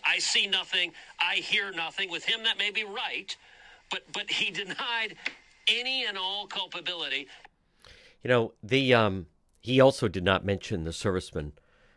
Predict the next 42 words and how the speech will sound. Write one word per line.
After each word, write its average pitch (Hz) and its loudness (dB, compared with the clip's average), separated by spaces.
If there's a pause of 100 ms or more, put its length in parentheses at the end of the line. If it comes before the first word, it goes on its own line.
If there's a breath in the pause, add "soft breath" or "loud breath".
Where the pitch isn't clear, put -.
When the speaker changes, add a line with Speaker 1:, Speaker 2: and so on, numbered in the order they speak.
(120)
Speaker 2:
that 87 -2
were 78 -4
lost 90 0
in 78 -8
Afghanistan. 90 -4
Now, 95 2
I, 139 6
I 147 4
don't 202 8
agree 127 2
with 110 0
Senator 87 -2
Cruz, - -8 (100)
as 110 2
if, 127 4 (320 soft breath)
I, 139 10
and 143 8
I'll 170 10
say 180 4
this 139 2
right 92 8
now, 85 0
folks. - -8
Now, 113 4
as, 127 8
as 123 2
you 123 -2
may 139 8
or 147 10
may 123 8
not 107 6
know, 90 2
next 110 2
week, 101 -2 (480 soft breath)
you're 113 6
gonna 110 6
be 101 0
hearing 101 4
me. 80 0
I 98 4
will 117 6
be 104 2